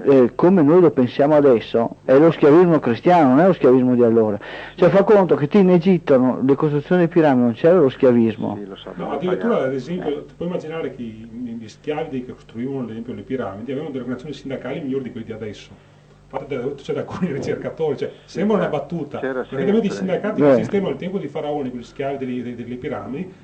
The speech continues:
Speaker 3: avevano un'organizzazione sindacale che aveva più potere dei sindacati di adesso ed era più rappresentativa dei, dei sindacati attuali. E questa non è una battuta, sono proprio fatti proprio studi sull'organizzazione sindacale degli schiavi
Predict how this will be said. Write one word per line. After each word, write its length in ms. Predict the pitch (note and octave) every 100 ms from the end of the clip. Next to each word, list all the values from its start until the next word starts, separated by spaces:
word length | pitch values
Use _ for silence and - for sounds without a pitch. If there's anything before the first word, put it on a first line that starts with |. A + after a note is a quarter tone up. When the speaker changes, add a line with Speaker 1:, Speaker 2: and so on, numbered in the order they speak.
| -
Speaker 3:
avevano 240 | - G3 F3+
un'organizzazione 480 | C#3 C#3+ D3 C#3+ D3+
sindacale 380 | - F3 E3+ F3+
che 40 |
aveva 140 | E3+ D#3+
più 160 | F#3+
potere 240 | - - D3+
dei 80 | E3
sindacati 380 | - C3+ C#3+
di 60 | D3
adesso 280 | C3 C3 D#3
ed 60 |
era 140 | D#3+ D3+
più 140 | -
rappresentativa 600 | E3 C#3+ C3 D3 C3+ A#2+
dei, 100 | C#3+ C#3 - -
dei 80 | -
sindacati 380 | - C#3+ A#2+ A#2+
attuali. 440 | A2+ G#2+ G2+ G2 - _ - -
E 60 | -
questa 200 | G#3 A3
non 140 | B2+
è 40 | D3+
una 120 | G3
battuta, 260 | C#3+ C3 -
sono 160 | -
proprio 220 | F2 - -
fatti 160 | - -
proprio 260 | - - -
studi 300 | - C#3+ E3+
sull'organizzazione 560 | - C3+ C3+ B2+ - -
sindacale 460 | C#3+ A#2+ A#2 E3
degli 160 | B2+ A2+
schiavi 320 | - C3 B2+